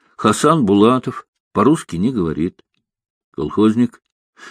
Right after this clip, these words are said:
"А зачем нож при себе носил? Где его взял?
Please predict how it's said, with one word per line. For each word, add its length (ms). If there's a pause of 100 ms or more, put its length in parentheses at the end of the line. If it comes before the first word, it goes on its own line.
(120)
"А 120
зачем 420
нож 460
при 140
себе 220
носил? 400
Где 180
его 180
взял? 500